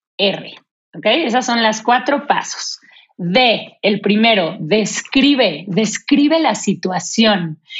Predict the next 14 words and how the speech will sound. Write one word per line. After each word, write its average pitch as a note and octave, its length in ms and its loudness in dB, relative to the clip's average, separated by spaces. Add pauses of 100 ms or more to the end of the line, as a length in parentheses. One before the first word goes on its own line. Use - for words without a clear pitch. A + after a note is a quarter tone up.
(140)
¿Y G#3+ 140 0
cómo F#4 280 2
tienes E4 280 2
que - 100 2
describir G#3 380 2
la A3+ 120 4
situación? F#3 640 -2 (220)
Pues, B3+ 160 0
¿qué D#4+ 120 2
está E4+ 240 0
pasando? E4 840 0 (320)
Tal B3+ 260 2
cual D#4 380 2 (100)
es A#3 320 0